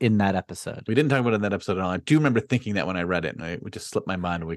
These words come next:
Speaker 1: Now,
Speaker 2: covered it.
Speaker 1: now and then people will call him Slim as a nickname,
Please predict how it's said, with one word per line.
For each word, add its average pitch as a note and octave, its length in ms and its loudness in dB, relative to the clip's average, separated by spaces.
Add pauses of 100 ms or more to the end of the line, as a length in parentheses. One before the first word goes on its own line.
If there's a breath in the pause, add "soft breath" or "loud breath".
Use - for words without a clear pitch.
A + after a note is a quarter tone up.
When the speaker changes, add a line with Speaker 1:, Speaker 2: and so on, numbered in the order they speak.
(100)
Speaker 1:
Now, D#3+ 120 6
Speaker 2:
covered G3+ 100 0
it. - 20 -
Speaker 1:
now F3+ 220 4
and F#3 120 4
then E3+ 200 6
people D3 280 4
will B2 120 6
call B2 320 4
him A2+ 200 2
Slim G2 680 0 (520)
as A#2 140 2
a A#2 80 6
nickname, G2 680 0